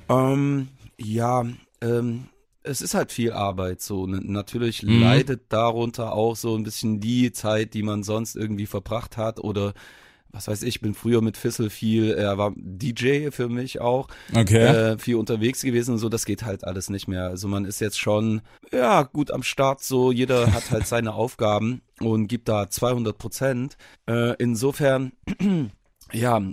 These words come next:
Speaker 1: ähm, tut es sich momentan <laughs> schon,
Speaker 2: <laughs>
Speaker 1: äh, fast nur auf die Arbeit beschränken inzwischen.
Speaker 2: Okay.
Speaker 1: Ja.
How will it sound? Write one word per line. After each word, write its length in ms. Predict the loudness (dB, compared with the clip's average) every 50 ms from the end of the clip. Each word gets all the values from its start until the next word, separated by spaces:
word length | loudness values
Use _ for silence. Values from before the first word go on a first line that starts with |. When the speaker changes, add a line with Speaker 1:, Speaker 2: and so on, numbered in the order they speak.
| -2 -2
Speaker 1:
ähm, 480 | 0 2 2 2 2 2 0 -2 -2 -4
tut 180 | -8 -8 -6 -6
es 80 | -6
sich 180 | -6 -6 -4 0
momentan 840 | 2 4 4 4 4 2 0 -2 -2 0 0 0 2 0 0 -2 -2 -2 -2 -4 -4 -4 -2 -2 -4 -4
<laughs> 540 | -4 -6 -4 -4 -4 -4 -4 -4 2 4 6
schon, 300 | 6 6 6 6 4 4
Speaker 2:
<laughs> 20 | 4
Speaker 1:
äh, 260 | 6 6 6 6 4
fast 280 | 2 -2 -4 -4 -2 -2
nur 120 | 0 0
auf 140 | 0 0 0
die 80 | -2 -4
Arbeit 340 | -4 -2 -4 -4 -4 -6 -8
beschränken 560 | -12 -10 -8 -8 -8 -8 -10 -10 -8 -8 -8
inzwischen. 480 | -8 -8 -10 -10 -12 -12 -10 -8 -2
Speaker 2:
Okay. 440 | 2 2 2 4 6 6 6 6 4 0 -6 -12 -8
Speaker 1:
Ja. 200 | -6 -6 -4